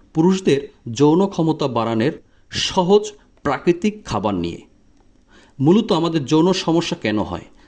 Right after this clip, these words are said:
কারণ আমাদের বয়স বৃদ্ধির সাথে সাথে ও আমরা অল্প বয়সে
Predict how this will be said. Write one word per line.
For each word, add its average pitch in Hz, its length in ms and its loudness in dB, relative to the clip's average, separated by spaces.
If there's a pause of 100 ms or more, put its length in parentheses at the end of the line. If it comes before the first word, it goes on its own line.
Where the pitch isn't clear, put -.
(160)
কারণ 156 260 -4 (240)
আমাদের 170 360 -2 (120)
বয়স 151 420 0
বৃদ্ধির 139 460 0
সাথে - 300 -6
সাথে 156 360 -2 (360)
ও 180 80 2
আমরা 147 420 -2 (160)
অল্প 156 260 2
বয়সে 165 400 0